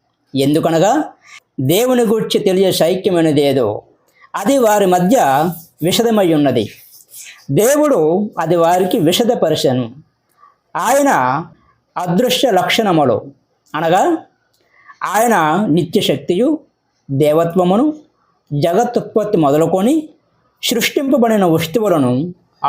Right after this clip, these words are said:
ఆలోచించుట వలన తేటపడుచున్నవి. గనుక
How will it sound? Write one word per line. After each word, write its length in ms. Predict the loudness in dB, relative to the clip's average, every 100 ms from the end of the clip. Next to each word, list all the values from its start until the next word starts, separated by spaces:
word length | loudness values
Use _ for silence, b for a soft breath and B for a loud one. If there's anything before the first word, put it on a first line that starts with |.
| 0
ఆలోచించుట 640 | 2 2 0 0 0 0
వలన 260 | 2 2 2 0 -2 -8 _ _ B B B
తేటపడుచున్నవి. 920 | -4 0 0 2 0 2 0 2 0 -2 -4 _ _ _ _
గనుక 340 | -6 -2 0